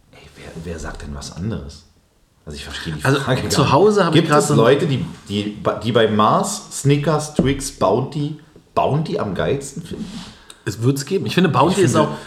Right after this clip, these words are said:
Speaker 2: overhypedeste Riegel überhaupt.
Speaker 1: Dass es den noch gibt überhaupt,
Speaker 2: Wundert
Speaker 1: ist
Speaker 2: mich auch.
Speaker 1: überkrass.
Speaker 2: Es sieht innen drin aus wie Fensterkit. Ja, es schmeckt sehr künstlich und Kokos, ah, anscheinend
Speaker 1: Aber
Speaker 2: setzt
Speaker 1: was
Speaker 2: sich
Speaker 1: ist
Speaker 2: so
Speaker 1: der, was ist dein Favorite davon?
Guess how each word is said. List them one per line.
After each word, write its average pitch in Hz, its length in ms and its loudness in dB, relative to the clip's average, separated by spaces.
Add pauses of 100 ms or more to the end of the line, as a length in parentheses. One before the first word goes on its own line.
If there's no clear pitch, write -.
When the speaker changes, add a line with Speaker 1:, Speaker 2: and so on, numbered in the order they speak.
(140)
Speaker 2:
overhypedeste 151 1000 2
Riegel 143 280 2
überhaupt. 117 540 0
Speaker 1:
Dass - 140 -2
es - 120 -4
den 113 200 2
noch - 240 -2
gibt - 300 -6
überhaupt, 95 300 2
Speaker 2:
Wundert 208 200 4
Speaker 1:
ist 226 60 -2
Speaker 2:
mich - 120 -2
auch. 190 120 6
Speaker 1:
überkrass. - 260 2
Speaker 2:
Es 135 80 0
sieht - 200 0
innen 196 220 4
drin 180 220 2
aus 170 360 0
wie 156 100 -2
Fensterkit. 190 680 -2 (460)
Ja, 151 300 0
es - 180 0
schmeckt - 380 0
sehr 139 180 2
künstlich 196 640 -4
und 135 140 2
Kokos, 190 580 -4
ah, - 340 -6
anscheinend 147 360 -2
Speaker 1:
Aber 117 180 4
Speaker 2:
setzt - 40 6
Speaker 1:
was 156 80 4
Speaker 2:
sich 160 80 0
Speaker 1:
ist 175 80 0
Speaker 2:
so 185 40 0
Speaker 1:
der, 139 140 2
was 143 160 4
ist - 120 -6
dein 127 280 2
Favorite 107 500 0
davon? 85 320 -10